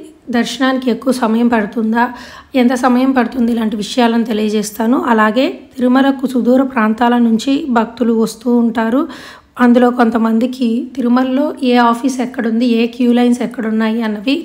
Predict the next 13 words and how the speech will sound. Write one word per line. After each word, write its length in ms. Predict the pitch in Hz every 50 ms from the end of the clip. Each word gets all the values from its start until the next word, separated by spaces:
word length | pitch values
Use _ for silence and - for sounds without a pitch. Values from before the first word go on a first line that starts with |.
| -
తెలిసి 240 | 247 226 214 - - 247 226
ఉంటుంది. 300 | 220 196 240 220 233 277 330 320
ఇంకొంతమందికి 580 | 294 277 285 269 262 247 240 233 233 247 247 - -
తెలియక 260 | 233 214 226 220 220 - 220
ఇబ్బంది 280 | 190 196 226 220 240 226
పడుతూ 240 | 233 208 208 - - 233 208
ఉంటారు. 300 | 208 196 214 202 190 202 214 214 - - - - - - - - -
ఇక 100 | 254 269 254 240
మీదట 320 | 240 240 240 285 277 277 262 233 233 233
అలాంటివేవి 600 | 226 226 220 220 208 240 214 226 220 226 226 254 247 220
ఇబ్బంది 320 | 196 196 226 220 233 262 262 269
పడకుండా 500 | 247 220 220 226 - 240 220 226 247 262 277 311 - - - - - - _ -
తిరుమల 320 | - 247 247 254 262 262